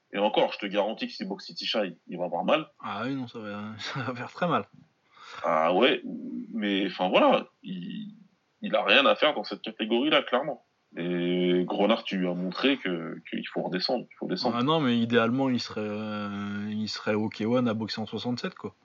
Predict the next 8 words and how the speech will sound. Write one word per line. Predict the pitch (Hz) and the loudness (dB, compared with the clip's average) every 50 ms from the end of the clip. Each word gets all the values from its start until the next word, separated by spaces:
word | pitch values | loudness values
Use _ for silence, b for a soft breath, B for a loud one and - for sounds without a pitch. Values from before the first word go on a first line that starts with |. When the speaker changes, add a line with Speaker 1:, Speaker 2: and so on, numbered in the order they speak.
| B B | B B
Speaker 2:
<laughs> | B B B B B B B B B - _ _ _ _ _ _ _ _ _ - B B B B | B B B B B B B B B -20 _ _ _ _ _ _ _ _ _ -20 B B B B
Speaker 1:
Normalement, | B - 208 233 214 202 247 262 | B 8 8 8 10 12 12 12
il | 226 | 12
devrait | 170 127 127 165 180 | 10 8 10 8 10
être | 175 | 8
à | 170 | 8
soixante-sept. | 165 160 151 - 160 156 - - 143 - - | 4 2 -2 -2 -2 0 2 2 2 2 2
Maintenant, | 98 101 107 - - 147 170 165 165 127 | 4 4 4 4 6 6 6 6 6 4